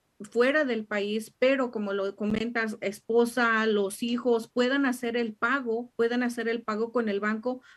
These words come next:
pues puedan tener ese tiempo para que la familia pueda hacer otro tipo de trámite o, no sé, sería algo bueno, porque me imagino que eso, ah, sería una pregunta que muchos,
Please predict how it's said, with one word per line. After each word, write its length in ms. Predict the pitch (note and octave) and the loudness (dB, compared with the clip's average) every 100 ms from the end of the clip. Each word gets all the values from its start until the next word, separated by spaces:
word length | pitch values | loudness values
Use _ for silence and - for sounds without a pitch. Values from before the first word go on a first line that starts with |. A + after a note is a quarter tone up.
| - | 2
pues 240 | A#3 A#3 | 2 2
puedan 400 | - A#3 A#3+ B3+ | 4 4 6 4
tener 380 | B3 A3 A3 A3 | 2 2 2 0
ese 260 | A3 G#3+ B3+ | -2 0 -2
tiempo 680 | B3+ B3 B3 A#3+ B3 C4 _ - _ - | 0 2 2 2 0 -6 _ -20 _ -4
para 260 | A3 A3 | 0 0
que 80 | G#3+ | 2
la 140 | G#3 G#3 | 0 0
familia 480 | G#3+ G#3+ G#3+ A3+ | 0 0 0 -2
pueda 200 | A3 A3 | -2 0
hacer 300 | G#3+ G#3+ A3 - | -2 0 -2 0
otro 360 | G#3+ A#3 A3 | -2 0 -2
tipo 260 | A3 G#3 A3 | -4 -2 0
de 140 | F#3+ | 0
trámite 880 | G3+ G#3+ A#3 A#3+ A3 A3 A3 A3 - - | 0 0 2 2 0 0 0 0 -4 -6
o, 380 | G3 F#3+ F#3 F3 - | -6 -4 -6 -8 0
no 220 | A3+ D4 | 2 2
sé, 280 | D4 D4 B3 | 2 0 0
sería 380 | B3 A3+ A#3+ B3 | 0 0 2 0
algo 240 | C4 C4+ | 0 -2
bueno, 460 | A3+ A3 B3 D#4 - - _ | -2 0 0 -2 -6 -20 _
porque 220 | - A#3+ A#3+ | -8 -4 0
me 140 | A3 | 2
imagino 560 | G#3+ A3 B3 B3+ C4 C4 | 2 2 2 4 2 0
que 300 | A#3 G3+ - | -2 -2 -2
eso, 600 | A3 A3 - B3+ B3+ - | -2 -2 -2 0 0 -2
ah, 340 | G#3 G#3 G3+ G#3 | -2 -2 -4 -4
sería 640 | A3+ G#3+ A3 A3+ A3 - | -4 -4 -4 -2 -2 -2
una 260 | A3 A#3 A3+ | -4 -4 -4
pregunta 520 | G#3+ G3 G#3 A#3 A#3 | -4 -4 -4 -6 -4
que 180 | G#3+ F#3 | -2 0
muchos, 800 | G#3 A3+ C#4+ D4+ D4 C#4+ - | 2 4 4 2 -2 -4 -8